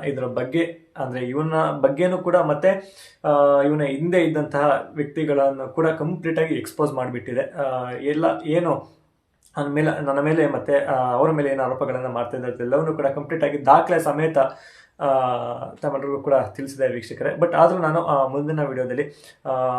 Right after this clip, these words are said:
ನನ್ನ ಮೇಲೆ ಏನು ಆರೋಪಗಳು ಕೇಳಿ ಬಂದಿದೆ, ಆ, ಅದನ್ನು ಕೂಡ ದಾಖಲೆ ಸಮೇತ ನಾನು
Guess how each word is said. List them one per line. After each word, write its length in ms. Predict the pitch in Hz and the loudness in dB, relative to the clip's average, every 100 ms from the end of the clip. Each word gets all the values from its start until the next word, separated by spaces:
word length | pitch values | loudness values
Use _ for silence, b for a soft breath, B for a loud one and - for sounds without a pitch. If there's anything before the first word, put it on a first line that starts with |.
| - | -2
ನನ್ನ 140 | 151 175 | 0 2
ಮೇಲೆ 220 | 170 160 | 4 4
ಏನು 140 | 139 | 4
ಆರೋಪಗಳು 400 | 127 131 135 135 | 2 0 -2 -6
ಕೇಳಿ 200 | 139 139 | -4 -4
ಬಂದಿದೆ, 380 | 131 127 147 - - | -4 -6 -8 -6 0
ಆ, 200 | 135 135 | 2 4
ಅದನ್ನು 280 | 160 160 | 2 0
ಕೂಡ 100 | 160 | 0
ದಾಖಲೆ 400 | 151 131 135 147 | 2 2 2 0
ಸಮೇತ 320 | 143 131 131 151 | -2 -4 -4 -4
ನಾನು 680 | 156 135 135 123 - _ | -2 -2 0 -2 -6 _